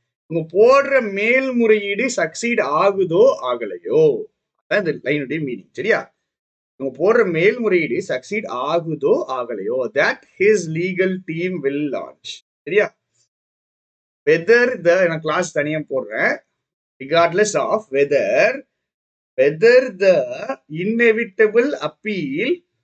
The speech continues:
will succeed. Whether the inevitable appeal will succeed. இது ஒரு கிளாஸ். The inevitable appeal-அ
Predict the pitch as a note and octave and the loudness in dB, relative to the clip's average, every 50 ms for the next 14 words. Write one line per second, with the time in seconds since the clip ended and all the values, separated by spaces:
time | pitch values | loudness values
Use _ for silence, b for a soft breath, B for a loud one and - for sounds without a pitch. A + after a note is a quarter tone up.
0 | _ _ _ _ _ _ - G#3+ B3+ C4+ C4+ C#4 C#4+ C4+ - - - - - - | _ _ _ _ _ _ -2 0 0 2 0 -2 -2 -4 -8 -12 -12 -10 -10 -10
1 | - - - - - - C3+ D3+ - _ _ _ _ _ _ _ _ _ _ _ | -10 -12 -14 -16 -14 -14 -16 -18 -20 _ _ _ _ _ _ _ _ _ _ _
2 | _ _ _ C3 D3 D3+ F#3 A3+ A3 A#3 A3+ F#3 D#3+ D#3+ F3 F#3+ G#3 G#3 G3 G#3 | _ _ _ -2 0 0 0 0 0 0 0 -2 -2 -4 -6 -4 -4 -4 -6 -4
3 | G3 G3+ F#3+ - C3+ - - - - _ - E3+ F#3 A#3+ B3 D#3+ C#3+ D#3 G#3 G#3+ | -4 -4 -4 -4 -6 -6 -10 -14 -14 _ -10 -10 -8 -8 -8 -8 -6 -6 -6 -6
4 | - C#3 B2+ - - - C#3 B2+ B2 - _ - E3+ D#3 C#3 - B2 G2 E2 - | -8 -10 -14 -14 -16 -16 -16 -16 -16 -16 _ -8 -6 -6 -6 -6 -8 -10 -10 -10
5 | - - - F3+ B3 D#4 D#4 _ _ _ _ _ _ _ _ - C#3+ D#3 F#3+ G#3+ | -12 -6 -2 -2 -2 -2 -2 _ _ _ _ _ _ _ _ -6 -6 -4 -2 -2
6 | A3+ A3 G#3 G#3+ G3 G#3 G3+ G#3+ A3 G#3 - - _ - - - _ - G3+ G3+ | -2 -2 -4 -2 -2 0 0 0 0 -2 -4 -8 _ -14 -14 -10 _ -8 -4 -4
7 | G3 F#3+ G3+ G#3+ A#3+ C4+ C#4 - | -2 0 0 0 0 -2 -4 -8